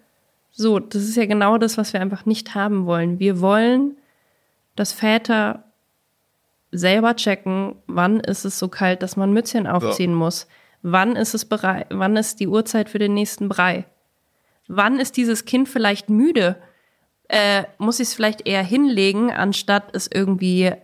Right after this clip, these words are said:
Speaker 1: mit Kitzelattacken aufmuntern zu wollen?
Speaker 2: Muss ich vielleicht auch eine Lanze brechen für Männer? Wir haben rein gehirnmäßig einen kleinen, ein,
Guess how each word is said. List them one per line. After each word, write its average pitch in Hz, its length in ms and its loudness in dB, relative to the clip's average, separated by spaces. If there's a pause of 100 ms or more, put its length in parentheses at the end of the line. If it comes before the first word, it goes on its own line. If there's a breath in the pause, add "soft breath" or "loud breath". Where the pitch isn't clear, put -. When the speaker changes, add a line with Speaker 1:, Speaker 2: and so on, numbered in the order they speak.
(140)
Speaker 1:
mit 185 380 0 (320)
Kitzelattacken 185 1080 0 (560)
aufmuntern 180 800 2
zu 160 180 -2
wollen? 156 420 -2
Speaker 2:
Muss 131 160 -2
ich 165 120 0
vielleicht 143 280 2
auch - 100 -2
eine 127 80 2
Lanze 120 320 2
brechen 127 340 -2
für 110 180 -2
Männer? 160 480 2 (760 soft breath)
Wir 101 200 2
haben 170 640 2 (640)
rein 165 840 2 (600)
gehirnmäßig 123 760 0
einen 107 180 0
kleinen, 151 720 0 (960)
ein, 110 420 -2